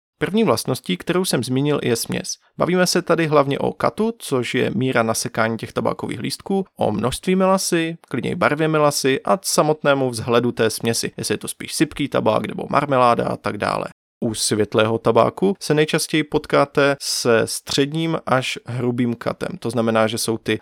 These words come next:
lístky relativně velké, můžete najít i nějaké stonky, ale není to pravidlem.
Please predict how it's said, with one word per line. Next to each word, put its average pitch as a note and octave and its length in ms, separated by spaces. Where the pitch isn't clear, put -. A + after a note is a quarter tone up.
lístky A#2 600
relativně A2 600
velké, F3+ 640
můžete A#2+ 380
najít G#2+ 320
i A#2 140
nějaké G#2 360
stonky, D#3 600
ale F#3 180
není F3 180
to D#3+ 120
pravidlem. D3 480